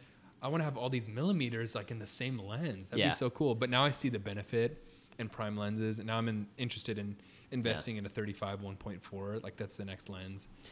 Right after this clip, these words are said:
Speaker 1: I wanna
Speaker 2: Well,
Speaker 1: get,
Speaker 2: it, it's,
Speaker 1: but
Speaker 2: it's funny 'cause, like, yeah, I started obviously with, like, a kit lens, like everybody does. And
Speaker 1: Sure.
Speaker 2: if, if listeners don't know what that is, it co-, it's the thing that comes with the le-, uh, the camera.
Speaker 1: Right.
Speaker 2: It's the lens that, and it's usually not that good.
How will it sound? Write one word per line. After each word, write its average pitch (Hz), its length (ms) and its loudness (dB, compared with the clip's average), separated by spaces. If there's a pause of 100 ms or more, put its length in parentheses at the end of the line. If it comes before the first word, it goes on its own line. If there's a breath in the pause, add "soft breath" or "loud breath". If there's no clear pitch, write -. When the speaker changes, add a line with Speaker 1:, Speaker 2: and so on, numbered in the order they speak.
(200 loud breath)
Speaker 1:
I 110 60 -6
wanna 107 100 4
Speaker 2:
Well, 175 80 10
Speaker 1:
get, 98 180 -2
Speaker 2:
it, 160 160 4
it's, 160 200 4
Speaker 1:
but - 140 -8
Speaker 2:
it's 160 160 4
funny 160 220 10
'cause, 131 180 4
like, 117 200 6
yeah, 113 200 6
I 95 180 4
started 110 520 2
obviously 101 460 2
with, 92 100 0
like, 92 120 0
a 92 60 -2
kit - 320 -2
lens, 85 380 -2
like 82 160 -4
everybody 85 360 0
does. 78 340 -2
And 82 80 -2
Speaker 1:
Sure. 98 280 2
Speaker 2:
if, - 320 -8
if - 300 -2 (380)
listeners 104 380 2
don't 95 160 0
know 90 60 0
what 85 100 -2
that 87 160 2
is, 80 240 2
it - 140 -10
co-, 131 140 6
it's - 240 0
the 104 100 0
thing 104 260 4
that 90 140 0
comes 92 260 0
with 87 160 -4
the 82 80 -4
le-, 78 220 -2
uh, 92 120 0
the 82 100 0
camera. 76 460 -2
Speaker 1:
Right. 104 140 0
Speaker 2:
It's 85 80 -2
the 98 120 0
lens 92 320 2
that, 90 180 -6
and 110 100 4
it's 98 140 0
usually 107 260 2
not 90 280 2
that 76 180 2
good. 67 260 0